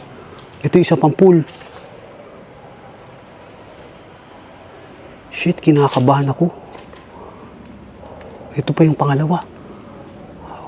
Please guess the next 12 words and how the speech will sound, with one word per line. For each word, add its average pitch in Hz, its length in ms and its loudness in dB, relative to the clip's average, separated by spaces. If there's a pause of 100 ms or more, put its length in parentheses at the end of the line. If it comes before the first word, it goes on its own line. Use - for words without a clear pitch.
(140)
Huli, 175 480 6
kamuti. 151 640 2 (1200)
Mga 123 160 -8
tropa, 127 400 -2
shit, - 240 -4
nakakatakot, 127 720 -2
ah. 117 80 -4 (1200)
Ayan, 151 160 2
tropa, 135 400 -2
eh, 135 80 -6
dito 135 240 0
ako. 135 240 -2